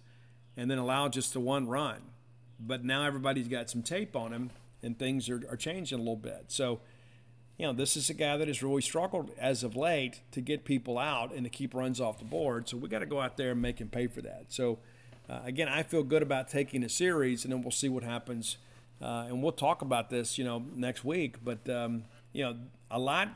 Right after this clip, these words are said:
could change for Mississippi State if we can find a way, uh, to sweep the series.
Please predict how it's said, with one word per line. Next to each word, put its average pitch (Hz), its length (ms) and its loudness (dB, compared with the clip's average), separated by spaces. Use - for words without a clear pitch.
could 139 160 -2
change 151 580 4
for 135 60 -4
Mississippi 123 380 0
State 120 440 -2
if - 140 -8
we 127 80 0
can 117 140 -4
find 151 340 0
a 127 40 0
way, 110 360 -2
uh, 113 140 -6
to 131 120 -6
sweep 131 320 2
the 117 100 -2
series. - 540 -2